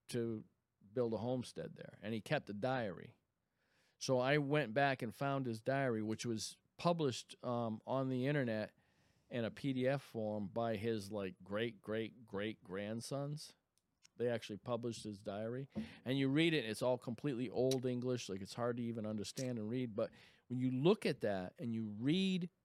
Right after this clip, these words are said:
what these people had to go through as not just pilgrims, but as pioneers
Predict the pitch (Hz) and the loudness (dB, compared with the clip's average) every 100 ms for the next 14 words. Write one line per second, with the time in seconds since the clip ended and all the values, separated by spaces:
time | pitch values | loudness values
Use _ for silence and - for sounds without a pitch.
0 | - 123 170 - 127 139 165 143 - - | -2 2 2 0 -6 0 0 -2 -6 -2
1 | 165 156 127 139 131 120 127 139 135 - | -2 -2 -2 -2 -4 -2 -2 -2 -4 -10
2 | - 95 107 101 - _ _ _ _ _ | -8 -2 0 -2 -6 _ _ _ _ _
3 | - 143 175 185 156 - 185 185 117 90 | -2 0 2 0 0 2 2 2 0 -4
4 | 92 - _ _ _ _ - 123 123 120 | -6 -12 _ _ _ _ 0 4 6 4
5 | 117 - - - 165 156 143 151 107 98 | 2 0 -4 2 2 4 2 2 2 0
6 | 104 | -4